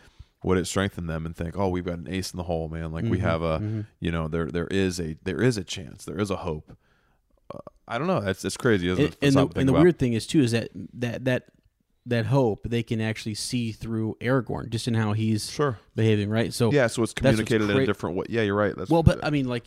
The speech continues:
Speaker 2: like, yeah, I almost wonder if they did know, would there be
Speaker 1: Would it
Speaker 2: you,
Speaker 1: even
Speaker 2: you
Speaker 1: make
Speaker 2: don't
Speaker 1: a
Speaker 2: wanna risk
Speaker 1: difference?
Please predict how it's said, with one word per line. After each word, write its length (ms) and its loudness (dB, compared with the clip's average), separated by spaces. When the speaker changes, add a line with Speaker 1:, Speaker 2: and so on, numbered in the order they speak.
Speaker 2:
like, 240 -6
yeah, 160 0
I 80 0
almost 320 -4
wonder 140 -2
if 140 -8
they 120 -2
did 260 -6
know, 260 -6
would 160 -2
there 120 0
be 420 -4
Speaker 1:
Would 140 2
it 40 2
Speaker 2:
you, 60 2
Speaker 1:
even 120 6
Speaker 2:
you 60 10
Speaker 1:
make 120 2
Speaker 2:
don't 60 4
Speaker 1:
a 20 2
Speaker 2:
wanna 160 2
risk 260 0
Speaker 1:
difference? 160 -4